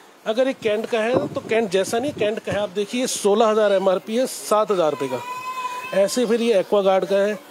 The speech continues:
तो काफ़ी सारे जो अभी मैं आपको discuss कर रहा हूँ, बाकी हर price के लिए आप हमारी sale team से बात के लिए, देखिए ये Kent का है,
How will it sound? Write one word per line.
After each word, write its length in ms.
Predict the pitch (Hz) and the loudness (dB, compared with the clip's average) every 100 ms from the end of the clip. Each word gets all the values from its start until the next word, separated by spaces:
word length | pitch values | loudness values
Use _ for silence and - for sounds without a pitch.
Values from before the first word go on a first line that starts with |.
| - - - - - - | -20 -20 -20 -20 -14 -6
तो 60 | 269 | -2
काफ़ी 280 | - 214 262 | 0 0 0
सारे 260 | 240 240 262 | 0 0 0
जो 160 | 233 | 0
अभी 200 | 254 240 | 0 0
मैं 120 | 262 247 | 0 0
आपको 240 | 240 - | -2 -6
discuss 340 | 220 214 262 - | -6 -4 -4 0
कर 160 | 233 | 0
रहा 80 | 220 | 0
हूँ, 100 | 175 - 165 | -2 -6 -4
बाकी 300 | 185 196 262 214 | -2 -2 -2 -4
हर 240 | - 247 | 0 0
price 340 | 277 240 220 208 | 0 2 0 0
के 100 | 220 | -2
लिए 120 | 226 | 0
आप 160 | 220 196 | 0 0
हमारी 360 | 196 202 240 220 - | 0 0 -2 -6 -10
sale 280 | - 202 | -4 -2
team 180 | 202 202 | -2 -4
से 120 | 196 208 | -2 -2
बात 240 | 175 185 | -2 -2
के 60 | 214 | -4
लिए, 120 | 220 | -4
देखिए 240 | 208 190 220 | -4 -4 -6
ये 100 | 220 | -2
Kent 280 | 208 202 | -2 -2
का 120 | 202 202 | 0 0
है, 240 | 190 233 | 0 -2